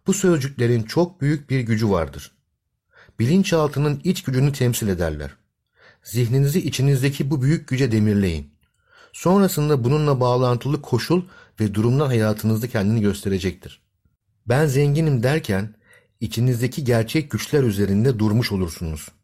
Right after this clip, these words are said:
Zenginlik derken zihinde hiçbir çatışma yoktur. Dahası siz zenginlik fikri üzerinde durdukça içinizdeki zenginlik hissi de gelişir.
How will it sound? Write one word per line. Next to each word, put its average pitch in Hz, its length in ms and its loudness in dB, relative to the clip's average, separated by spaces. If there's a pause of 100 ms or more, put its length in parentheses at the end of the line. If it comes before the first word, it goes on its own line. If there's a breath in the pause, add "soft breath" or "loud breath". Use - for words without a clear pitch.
(680 soft breath)
Zenginlik 165 680 2
derken 139 520 0
zihinde 127 480 -2
hiçbir 156 280 -4
çatışma 127 420 -2
yoktur. 110 360 -2 (640 loud breath)
Dahası 143 520 2
siz 165 320 -2
zenginlik 147 520 2
fikri - 300 -4
üzerinde 107 500 2
durdukça 110 580 0 (360 loud breath)
içinizdeki 127 560 0
zenginlik 135 540 0
hissi 135 260 -4
de 143 60 2
gelişir. 101 520 -2